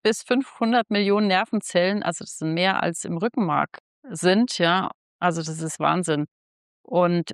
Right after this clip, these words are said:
siebzig Prozent unserer Abwehrzellen liegen auch im Darm. Deswegen muss man ja auch immer, um mal kurz einen Abstecher zu machen zum Immunsystem, immer <laughs> mal, auch wenn jemand ständig erkältet ist, einfach mal nach dem Darm schauen. Das ist so,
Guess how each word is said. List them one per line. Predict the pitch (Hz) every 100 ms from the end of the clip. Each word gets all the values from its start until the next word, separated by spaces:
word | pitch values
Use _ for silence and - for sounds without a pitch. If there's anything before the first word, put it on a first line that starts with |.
| -
siebzig | 208 226 - 214 -
Prozent | 202 - 196 196
unserer | 185 170 165 -
Abwehrzellen | - - 190 170 - 180 175
liegen | 165 175 175
auch | 165
im | 180 170
Darm. | 156 156 190 269 262 - _
Deswegen | 180 - 170 160 156 156 _ -
muss | 208 180 -
man | 160
ja | 147
auch | 147
immer, | - 160 151 147 -
um | 214 185 180
mal | 156 151
kurz | - 160 -
einen | 160
Abstecher | 165 - - 156 160
zu | 143 -
machen | 160 147 156
zum | - 160 151 143
Immunsystem, | - 156 185 214 147 - - 175 185
immer | 170 175
<laughs> | 165 180
mal, | 190
auch | 165 -
wenn | 165
jemand | 156 156 147
ständig | - 180 165
erkältet | 147 - 170 170
ist, | 165
einfach | - 156 160
mal | 151
nach | 143 135
dem | 147 143
Darm | 143 170 220
schauen. | - 139 139
Das | 147 156
ist | 117 -
so, | 156 147